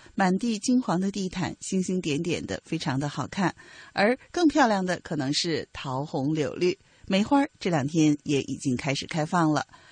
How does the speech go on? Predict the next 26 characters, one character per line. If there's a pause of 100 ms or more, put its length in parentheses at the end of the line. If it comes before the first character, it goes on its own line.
这
样
的
一
个
大
好
的
春
光
当
中， (260)
雾
霾
天
又
来
了。 (340)
在
之
前
的
节
目
当
中，